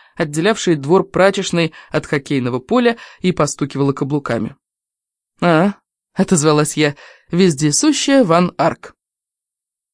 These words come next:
Это ещё одно словечко из тех, которых я набралась у своей сестрицы Даффи,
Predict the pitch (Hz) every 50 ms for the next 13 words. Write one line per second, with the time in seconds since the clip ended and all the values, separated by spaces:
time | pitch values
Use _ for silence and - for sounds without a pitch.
0 | _ _ _ _ - 143 139 - 147 151 - - 139 117 107 131 127 - - 131
1 | 131 170 202 - - - 139 135 - - 185 196 196 - 135 131 - 156 156 143
2 | - - 139 127 127 127 123 131 127 127 139 160 170 165 - 123 - - 127 127
3 | 131 131 127 - 160 - - 147 139 139 139 - 120 - - - 131 165 185 202
4 | - - 170